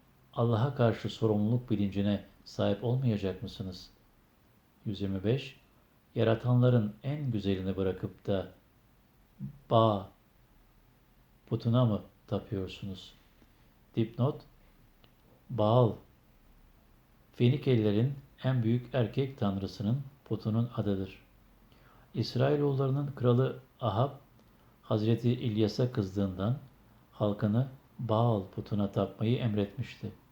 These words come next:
O aynı zamanda Orta Doğu'da yaşayan bütün kavimlerin ortak putu haline gelmiştir. Yüz yirmi altı. Allah hem sizin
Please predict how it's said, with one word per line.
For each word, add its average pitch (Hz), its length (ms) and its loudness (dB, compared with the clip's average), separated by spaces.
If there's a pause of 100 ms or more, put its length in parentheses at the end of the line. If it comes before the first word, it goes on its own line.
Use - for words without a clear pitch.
(720)
O 123 140 -2
aynı 135 240 2
zamanda 101 600 0 (320)
Orta 120 300 0
Doğu'da 104 260 4
yaşayan 98 540 0 (360)
bütün 127 380 -2
kavimlerin 98 720 -2 (320)
ortak 123 420 -2
putu - 280 -6
haline 98 280 -2
gelmiştir. 95 680 -8 (2250)
Yüz 98 180 -4
yirmi 95 220 0
altı. 127 460 -2 (800)
Allah 123 500 2 (480)
hem 143 240 -4
sizin 123 460 0